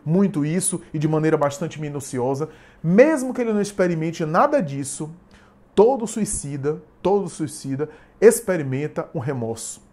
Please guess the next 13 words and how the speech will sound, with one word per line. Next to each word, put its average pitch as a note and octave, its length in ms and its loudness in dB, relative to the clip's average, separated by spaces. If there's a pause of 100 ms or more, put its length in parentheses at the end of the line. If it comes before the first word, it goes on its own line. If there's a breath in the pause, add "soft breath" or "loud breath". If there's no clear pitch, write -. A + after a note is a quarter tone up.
(580 soft breath)
uma D#3+ 140 0
consciência F3 400 -6
de D#3+ 80 -8
culpa, A#2+ 320 -10
um C#3+ 160 -4
arrependimento, D#3+ 760 -2 (260 soft breath)
uma F3 120 0
sensação F3 440 -4
de E3 80 -2
pesar D#3 840 2 (1120)
e F#3+ 60 0
de E3 140 0
desapontamento F3 1400 6